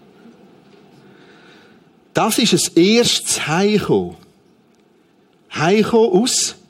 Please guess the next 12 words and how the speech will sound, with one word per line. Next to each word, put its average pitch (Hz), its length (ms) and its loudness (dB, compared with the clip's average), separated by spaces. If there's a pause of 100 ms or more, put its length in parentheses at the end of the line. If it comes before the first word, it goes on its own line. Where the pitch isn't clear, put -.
(680)
Ägypten. 220 680 -2 (2500)
Ein 151 100 0
zweites 214 960 0 (140)
Heimkommen 175 680 2 (420)
ist 127 240 -2
da 135 80 0
hinten 170 320 2
gewesen. - 340 -8 (1300)
Aus - 480 2 (580)
Babylonien. 143 880 2 (1400)
Achtung! 147 640 -2 (760)
Ein 160 120 2